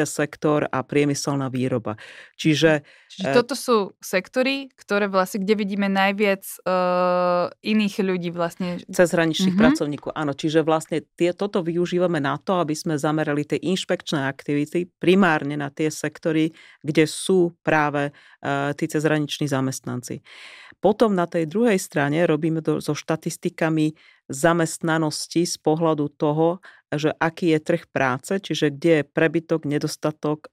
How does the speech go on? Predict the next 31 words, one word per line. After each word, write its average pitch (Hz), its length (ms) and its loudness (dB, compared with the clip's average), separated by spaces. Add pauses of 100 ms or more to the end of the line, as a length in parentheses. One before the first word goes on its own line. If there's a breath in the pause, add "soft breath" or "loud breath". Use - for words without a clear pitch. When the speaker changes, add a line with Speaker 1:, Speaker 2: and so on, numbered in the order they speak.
(140)
Speaker 1:
e, 139 160 -4
zamestnancov 151 800 0
a 143 80 0
kde 147 160 -2
sa 156 160 0
hľadajú 165 480 2
ľudia. 120 400 -6 (560 loud breath)
To - 80 0
sú 165 160 0
zase 170 320 4
vlastne 165 320 -2
iné, 180 320 6
iné 180 160 2
typy 170 240 -4
štatistík, 160 800 -4 (400 loud breath)
a, 147 560 0
kde 143 320 0
sa 156 160 0
sledujú 160 720 2 (240)
práve 165 640 2
možnosti 160 720 0
práce 151 640 -2
v - 160 -6
inej 143 240 -2
krajine, 180 720 0
alebo 143 480 -2
teda 147 240 -2
nejaké 143 320 -2
regionálne 147 560 0
rozdiely 151 720 2 (400 loud breath)
a 143 100 2